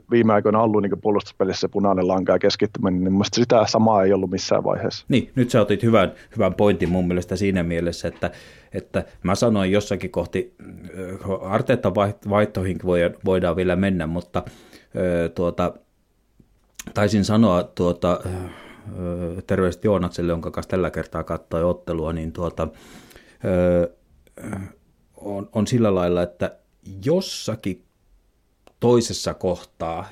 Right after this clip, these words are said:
Speaker 2: ehkä aiemmin Arteetan, ö, ö, niin kuin aikaisemmissa vaiheissa, niin kun me johdetaan kolme yksi, niin se olisi saattanut tehdä semmoisen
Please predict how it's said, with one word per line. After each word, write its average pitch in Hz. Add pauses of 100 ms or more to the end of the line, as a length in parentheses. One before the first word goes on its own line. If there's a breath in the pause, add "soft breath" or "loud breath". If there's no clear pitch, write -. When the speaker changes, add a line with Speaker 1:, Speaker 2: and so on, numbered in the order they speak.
Speaker 2:
ehkä 101
aiemmin 90 (240 soft breath)
Arteetan, 85 (920 soft breath)
ö, - (1400 loud breath)
ö, 85 (1400)
niin 98
kuin 104
aikaisemmissa 90
vaiheissa, 87 (460 soft breath)
niin 92
kun 101
me 95
johdetaan 98
kolme 98
yksi, 101 (420 soft breath)
niin 92
se -
olisi 92
saattanut 92
tehdä 95
semmoisen 87